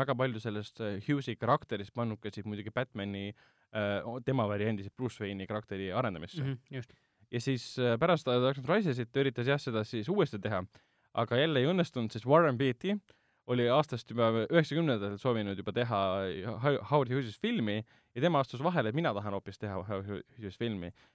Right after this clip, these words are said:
Speaker 1: mis tal õnnestus alles kaks tuhat kuusteist, filmi nimeks oli Rules Don't Apply, kus ta ise siis ei, ei lavastanud esialgu, soovis lavastada, mängis peaosa, äh, Howard Hughes'i. Film ei olnud eriti hea ega midagi laadset, kriitikule see ei meeldinud.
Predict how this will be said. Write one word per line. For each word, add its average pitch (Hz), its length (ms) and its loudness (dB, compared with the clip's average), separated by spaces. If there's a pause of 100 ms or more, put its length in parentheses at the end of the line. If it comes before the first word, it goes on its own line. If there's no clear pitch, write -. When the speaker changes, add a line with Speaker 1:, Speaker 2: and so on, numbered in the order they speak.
(100)
Speaker 1:
mis 123 120 -10
tal 135 160 6
õnnestus 175 300 4
alles 127 180 -2
kaks 160 160 -2
tuhat 131 160 -4
kuusteist, 151 480 0
filmi 131 240 0
nimeks 123 240 -2
oli 110 160 2
Rules 127 240 0
Don't 120 240 -6
Apply, 127 360 2
kus 117 120 -4
ta 113 80 4
ise 120 160 2 (220)
siis 98 240 -8 (140)
ei, 117 240 2
ei 110 280 -2
lavastanud 156 400 0
esialgu, 107 240 -2
soovis 110 160 -2
lavastada, 104 440 -2 (320)
mängis 107 200 -8
peaosa, 95 380 0 (240)
äh, 98 100 -8
Howard 107 240 -2
Hughes'i. 92 280 -4 (280)
Film 147 200 2
ei 143 100 6
olnud 123 100 0
eriti 113 280 -2
hea 107 120 2
ega 101 80 -4
midagi 104 220 -2
laadset, - 180 -4
kriitikule 101 360 -6
see 98 120 -6
ei 107 80 -4
meeldinud. 87 360 -8